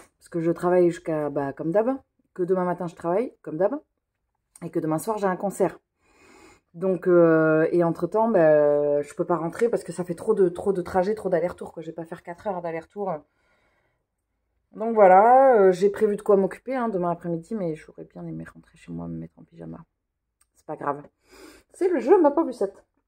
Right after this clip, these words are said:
Mm. Euh, alors, euh, je suis, euh, là, je vais me faire une petite pause. Je viens de passer à la librairie pour aller récupérer une commande.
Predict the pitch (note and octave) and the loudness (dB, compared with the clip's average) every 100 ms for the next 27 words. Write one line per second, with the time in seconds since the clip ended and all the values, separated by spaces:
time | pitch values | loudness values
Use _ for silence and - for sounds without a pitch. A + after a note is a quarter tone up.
0 | _ - B3 - _ _ _ _ _ _ | _ -20 -18 -20 _ _ _ _ _ _
1 | _ _ _ _ G#3+ G3 F#3 F#3 C4 A3 | _ _ _ _ 0 4 4 4 4 4
2 | G3 - G3+ G3+ G3 G#3+ A#3+ - C4 B3+ | 2 -6 -4 0 0 -2 -6 -6 -4 0
3 | A3+ G3 F#3+ F#3 G3+ F#3+ G3 A#3 A3 G#3 | 2 4 4 2 0 -4 -2 -2 -2 -6
4 | G3+ G#3 G3+ G#3+ G#3 - C4 C#4 G3 G3+ | -6 -8 -8 -14 -18 -8 -8 -6 -10 -10
5 | G#3 A3 A#3 G3+ G#3 G3+ G#3+ A#3+ C#4+ _ | -10 -6 -2 0 -2 -4 -4 -6 -6 _
6 | _ _ _ _ _ G3 G3 G3 A3 C4 | _ _ _ _ _ -4 -2 -4 -8 -8
7 | A#3+ A3 G#3 G3+ G#3 B3+ | -8 -8 -8 -6 -4 -4